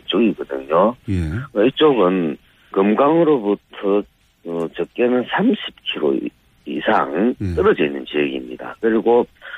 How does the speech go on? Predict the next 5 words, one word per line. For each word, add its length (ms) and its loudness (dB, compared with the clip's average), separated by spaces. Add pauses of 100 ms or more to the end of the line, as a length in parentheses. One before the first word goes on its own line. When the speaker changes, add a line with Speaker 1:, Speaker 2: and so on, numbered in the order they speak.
Speaker 1:
수계를 440 4
달리하는 480 -4
지역이거든요. 1000 -10
Speaker 2:
아, 180 -12
그렇군요. 560 -12